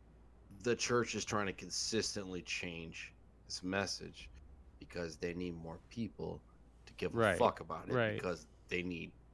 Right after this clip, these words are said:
Speaker 1: more money.
Speaker 2: S-,
Speaker 1: They need
Speaker 2: s-,
Speaker 1: donations. They need shit.
Speaker 2: Right.
Speaker 1: They need people to give a fuck about this thing. 'Cause the second that people stop caring, dead. And it's not
Speaker 2: Yeah.
Speaker 1: that religion is dead. Religion will never die.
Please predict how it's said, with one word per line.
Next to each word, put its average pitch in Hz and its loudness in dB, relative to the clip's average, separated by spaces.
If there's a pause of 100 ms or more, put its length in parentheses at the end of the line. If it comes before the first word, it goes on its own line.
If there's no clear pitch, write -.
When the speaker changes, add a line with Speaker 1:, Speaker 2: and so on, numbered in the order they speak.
(120)
Speaker 1:
more 80 -6 (380)
money. 87 0
Speaker 2:
S-, - -6 (120)
Speaker 1:
They 87 -8
need 85 -4
Speaker 2:
s-, - -10
Speaker 1:
donations. 95 2
They 92 -2
need 98 -2
shit. - 2
Speaker 2:
Right. 104 4
Speaker 1:
They 92 -2
need 101 -4
people 120 0
to 95 0
give 104 2
a 90 -6
fuck - 2
about 87 -2
this - -16
thing. 87 -6 (420)
'Cause - -8
the 107 -2
second 160 2
that 143 -2
people 135 -6
stop - -2
caring, 98 0 (1200)
dead. 110 2 (240)
And 98 -2
it's 101 -2
not 147 4
Speaker 2:
Yeah. 117 10
Speaker 1:
that 90 4
religion 98 2
is 87 -2
dead. 87 -2 (220)
Religion 147 4
will 139 4
never 135 4
die. 113 2